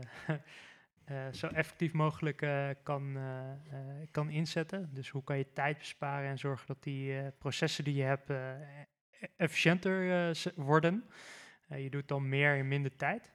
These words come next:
En die tijd die dan, eh, beschikbaar komt, kan je vervolgens, eh, weer gebruiken om in andere zaken te investeren. Je product of dienst, een nieuwe innovatie of misschien wel online marketing.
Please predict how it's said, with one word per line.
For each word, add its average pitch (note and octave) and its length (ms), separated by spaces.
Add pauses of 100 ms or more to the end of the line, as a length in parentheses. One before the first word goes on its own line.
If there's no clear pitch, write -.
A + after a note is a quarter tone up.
(220)
En C3+ 60
die C3+ 180
tijd C#3 240
die C#3+ 120
dan, C#3 240
eh, C3+ 140
beschikbaar D3 440
komt, C3+ 240
kan C#3 140
je C3 80
vervolgens, - 580
eh, C#3 120
weer C#3 180
gebruiken D3 460
om C#3+ 140
in C#3+ 100
andere D3+ 260
zaken A#2+ 380
te C#3 80
investeren. B2+ 580 (560)
Je C3+ 120
product C3 500
of A#2+ 120
dienst, C3+ 500
een B2+ 140
nieuwe B2+ 220
innovatie C3+ 800
of B2 100
misschien C3+ 260
wel B2+ 100
online C3+ 300
marketing. D#3 600